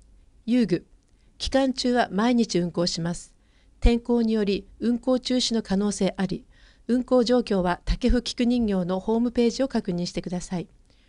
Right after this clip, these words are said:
料金、一日フリーチケットもあります。チケット、一枚百円、十一枚綴り千円。子どもたちが遊具に乗っている様子の写真があります。フードコート、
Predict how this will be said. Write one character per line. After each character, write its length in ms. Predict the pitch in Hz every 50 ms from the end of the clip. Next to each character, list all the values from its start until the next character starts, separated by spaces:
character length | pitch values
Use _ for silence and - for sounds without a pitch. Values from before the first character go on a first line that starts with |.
| _ _ _ _ _ -
料 180 | 208 214 208
金、 260 | 202 - 175 165 196 - _ - - - - - - - -
一 220 | - - - 233 220
日 340 | 226 220 - - 208 - - 220
フ 120 | - 220
リ 140 | 208 262 262
ー 20 |
チ 100 | 247 -
ケ 100 | - 240
ッ 20 | 226
ト 160 | 233 - 226
も 200 | 220 262 254 -
あ 40 | 175
り 80 | 165
ま 140 | 151 170 165
す。 280 | 160 - - - - _ _ _ _ _ _ _ _ _ _
チ 120 | - -
ケ 100 | - 220
ッ 40 | 214
ト、 320 | 208 - _ 180 135 - _ _ _ _ - - - _ _ _ _ _ _ _ _ _ _
一 240 | 202 185 - 226 202
枚 220 | 190 185 165 - -
百 360 | - - 202 185 190 - 185
円、 140 | 180 170 175 - _ - - _ _
十 180 | 202 - 233 240
一 220 | 247 233 - -
枚 200 | 233 247 240 240 - -
綴 280 | - - 185 - 190
り 260 | 165 175 170 - - - _ -
千 320 | - - - 190 185 175 160
円。 160 | 151 - - _ - - _ _ _ - _ _ _
子 140 | _ - 220
ど 80 | 233 240
も 100 | 254 254
た 120 | - 254
ち 120 | - -
が 80 | 208 208
遊 160 | 202 214 233
具 100 | 233 226
に 120 | 196 190 180
乗 100 | 175 180
っ 60 | 180
て 140 | - - 208
い 20 |
る 80 | 196 196
様 120 | 196 196
子 120 | 190 190
の 80 | 220 247
写 140 | 247 - 196
真 240 | 165 - 190 175 180
が 80 | 202
あ 60 | 196
り 100 | 170 170
ま 100 | 156 156 160
す。 240 | - - - - - - _ _ _ _ - - _ _ _ _ _ _ _ _
フ 220 | _ - - 269 269
ー 20 |
ド 140 | 247 254 247
コ 160 | - 247 226
ー 20 |
ト、 240 | 202 - 165 170 -